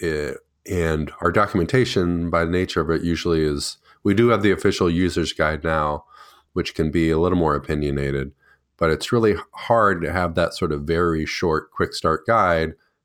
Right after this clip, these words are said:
when getting started. You can't, there's not a quick start way, or I guess there's multiple. Um, we're gonna be talking about it later where, where you have, you've looked at a bunch of local development environments.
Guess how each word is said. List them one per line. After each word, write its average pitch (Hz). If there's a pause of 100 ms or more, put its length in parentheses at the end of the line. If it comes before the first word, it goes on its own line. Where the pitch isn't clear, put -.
(120)
when 78 (260)
getting 82
started. 78
You 78
can't, -
there's 73
not 76
a -
quick -
start -
way, 67
or 139
I 156
guess 190
there's 139 (420)
multiple. 82 (200)
Um, 78
we're 90
gonna 98
be 87
talking 85
about 76
it 71
later 78
where, 73 (160)
where 82
you 85
have, 76 (500)
you've 98
looked 92
at 85
a 73
bunch 78
of 76
local 82
development 76
environments. 69